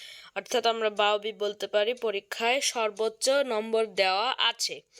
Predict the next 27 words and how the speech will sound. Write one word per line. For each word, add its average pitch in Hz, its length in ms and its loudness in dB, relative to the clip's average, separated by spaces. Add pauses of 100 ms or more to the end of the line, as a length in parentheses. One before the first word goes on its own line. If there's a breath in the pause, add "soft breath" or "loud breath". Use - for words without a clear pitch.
(500 loud breath)
তাহলে 254 520 2
প্রত্যেকের 285 720 0
গড় 226 400 0
নম্বর 247 500 -4
নির্ণয় 233 440 -4
করো 254 300 2
এবং 254 480 0
দুজনের 262 540 2
মধ্যে 220 640 0 (460 loud breath)
কে 302 260 2 (100)
পরীক্ষায় 262 560 -2
সবচেয়ে 240 460 -4
ভালো 190 320 -2
করেছে 220 540 -2 (480 loud breath)
সেটা 233 360 2
আমরা 220 340 -2 (220)
বের 208 220 0
করব। 139 420 -10 (460 loud breath)
তাহলে 196 240 4
এখানে 262 280 -2
আমাদের 277 380 -2
মূলত 262 440 2 (260)
বের 208 460 0
করতে 233 360 -2
বলেছে 240 500 2
গড় 214 640 2 (500 loud breath)
এবং 240 420 0